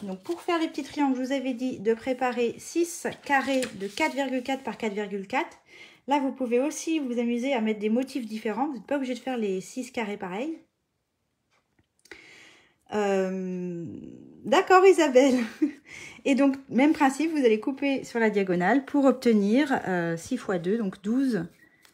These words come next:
douze petits, euh, triangles.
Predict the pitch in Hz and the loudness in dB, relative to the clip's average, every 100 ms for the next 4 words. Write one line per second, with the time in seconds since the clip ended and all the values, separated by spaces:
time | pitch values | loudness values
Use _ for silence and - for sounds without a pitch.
0 | _ _ 202 262 392 427 233 180 175 - | _ _ 2 8 10 10 6 4 -2 -4
1 | 247 - - 302 - _ _ - 208 214 | -6 -6 -6 -4 -6 _ _ -10 -6 -6
2 | 208 190 202 190 67 - - 262 185 - | -6 -8 -8 -10 -12 -10 -4 0 0 -2